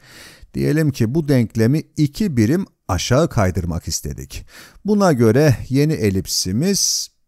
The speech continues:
bunun gibi gözüküyor olacak.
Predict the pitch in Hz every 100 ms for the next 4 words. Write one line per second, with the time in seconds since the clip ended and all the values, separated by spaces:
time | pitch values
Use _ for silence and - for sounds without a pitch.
0 | _ _ 220 220 220 190 156 110 87 -
1 | - 110 98 - 98 92 90 82 80 95
2 | 123 147